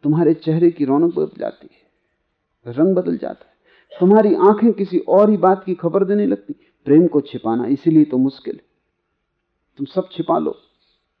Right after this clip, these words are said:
प्रेम को तुम नहीं छिपा सकते। अगर तुम्हें किसी से प्रेम हो गया तो वो प्रकट होगा ही, उसके बचाने का कोई भी उपाय नहीं,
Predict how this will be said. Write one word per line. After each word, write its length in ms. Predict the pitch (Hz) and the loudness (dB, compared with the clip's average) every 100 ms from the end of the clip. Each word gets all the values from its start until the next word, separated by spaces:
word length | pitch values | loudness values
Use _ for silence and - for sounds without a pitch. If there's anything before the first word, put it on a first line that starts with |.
| _ _ _ _ - | _ _ _ _ -2
प्रेम 220 | 151 175 | 0 2
को 120 | 156 | 0
तुम 160 | 156 139 | -2 0
नहीं 140 | 147 | -2
छिपा 280 | 160 - - | -4 -8 -8
सकते। 360 | - - _ _ _ _ _ _ _ _ _ _ _ _ - | -8 -18 _ _ _ _ _ _ _ _ _ _ _ _ -8
अगर 200 | 143 165 | -2 0
तुम्हें 260 | 170 180 | 4 4
किसी 280 | 165 170 190 | 2 -2 -4
से 140 | - | -8
प्रेम 360 | 165 - 175 190 | -8 0 2 4
हो 100 | 202 | 4
गया 200 | 208 214 | 4 2
तो 400 | 208 - _ 151 | -2 -14 _ 0
वो 100 | 156 | 0
प्रकट 380 | 156 170 165 160 | 2 2 2 2
होगा 220 | 165 180 | 0 0
ही, 220 | 151 147 - _ _ _ _ _ _ | -2 -6 -18 _ _ _ _ _ _
उसके 280 | 165 160 - | -6 -6 -4
बचाने 460 | 143 143 170 165 151 | -2 0 0 2 0
का 140 | 135 | -2
कोई 260 | 127 135 151 | -4 0 2
भी 100 | 165 | 6
उपाय 380 | 160 151 151 | 6 6 2
नहीं, 200 | 139 123 | 2 -4